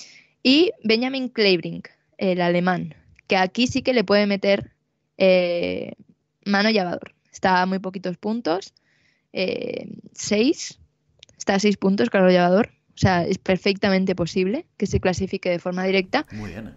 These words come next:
Speaker 1: Se sigue haciendo tablones finales, treinta y dos, dieciséis, ocho. Y Cleibring es cierto que está haciendo muy buenos resultados. Habrá que, habrá que también echarle un ojo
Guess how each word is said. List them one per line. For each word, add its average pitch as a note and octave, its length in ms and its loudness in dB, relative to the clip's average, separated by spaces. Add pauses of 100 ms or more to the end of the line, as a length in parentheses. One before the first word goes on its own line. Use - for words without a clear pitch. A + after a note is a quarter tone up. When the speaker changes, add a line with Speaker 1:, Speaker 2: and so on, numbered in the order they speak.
(100)
Speaker 1:
Se A#3 200 4
sigue G#3 200 6
haciendo G#3+ 400 0
tablones F3+ 500 -2
finales, G3+ 520 -2
treinta F3 240 -6
y F3+ 40 -2
dos, F#3+ 160 -2
dieciséis, G#3 460 0
ocho. - 260 -6 (760)
Y B3+ 160 4
Cleibring B3 540 2 (160)
es G#3+ 180 -4
cierto A3 320 0
que G#3+ 60 0
está G3+ 140 0
haciendo G3+ 240 0
muy G3 120 -2
buenos F#3 260 -4
resultados. D#3+ 420 -2 (1400)
Habrá G3 320 2
que, F#3+ 760 -4
habrá F#3+ 300 0
que F#3 240 -2
también F#3+ 320 0
echarle F#3+ 320 0
un F3+ 80 0
ojo F3 340 -4